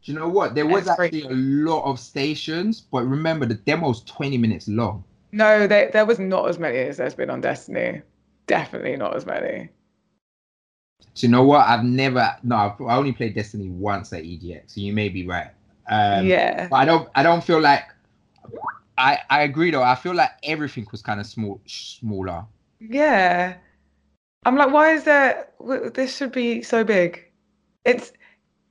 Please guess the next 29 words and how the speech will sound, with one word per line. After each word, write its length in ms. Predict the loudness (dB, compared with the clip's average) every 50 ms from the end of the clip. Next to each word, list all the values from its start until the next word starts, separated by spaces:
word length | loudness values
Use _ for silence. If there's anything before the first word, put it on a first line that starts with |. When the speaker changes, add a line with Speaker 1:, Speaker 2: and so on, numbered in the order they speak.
| 4
Speaker 2:
it's 200 | 4 4 4 6
a, 160 | 2 2 2 2 2
it's 200 | 2 2 2 2
Marvel 720 | -2 2 4 6 6 6 4 0 -6 -8 -6 -2 -2 -2 -2
<laughs> 720 | -2 -4 -4 -2 -2 -4 -4 -6 -12 -12 -14 _ _ -4 -2
and 340 | 0 0 0 -2 -6 -8 -12
Square 460 | -20 -20 -10 -2 0 0 2 0 0
Enix. 560 | -4 -4 -6 -6 -6 -6 -6 -8 -10 -14 _ -16 -12 -10 -8 -6 -6 -6 -8 -4 -4
It's 440 | -6 -4 -2 -2 -4 -4 -4 -4
like 400 | 0 2 2 2 0 -2 -6 -12 -18 -20 -20 -20 -20 _ _ _ -10
Marvel, 800 | -4 0 2 2 2 2 0 -2 -4 -4 -4 -4 -6 -8 -10 -14 -16 -6
like, 320 | -4 -2 0 0 -2 -2 -4
one 200 | -4 -4 -2 -4
of 100 | -4 -6
the 80 | -8 -6
most 260 | -6 -6 -6 -8 -8
popular 300 | -8 -10 -8 -6 -6 -6
I 220 | -4 -2 -2 -4 -4
Ps 540 | -4 -6 -6 -6 -4 -6 -8 -10 -12 _ _ _ _ _ _ _ _ _ _ -8
across 500 | -8 -6 -4 -2 -2 -2 -2 -4 -10 -18 -20 _ -4 -2
everything 500 | -2 -2 -2 -4 -8 -6 -8 -10 -8 -4
right 240 | -2 -2 -2 0
now, 400 | 0 0 -2 -2 -4 -4 -8 -10 _ _ _ _ _ _ _ -4
and 460 | 0 2 2 2 0 -4 -12 -14 -16 -18 _ _ _ _ _
Square 380 | _ -18 -8 -4 -2 -2 -2 -2
Enix, 640 | -4 -6 -8 -8 -6 -6 -6 -8 -8 -14 -20 -20 _ _ _ _ _ _ _ _ -10
the 120 | -10 -10
thing, 300 | -6 -4 -4 -4 -4 -4 -4
like, 380 | -2 0 0 0 -2 -4 -10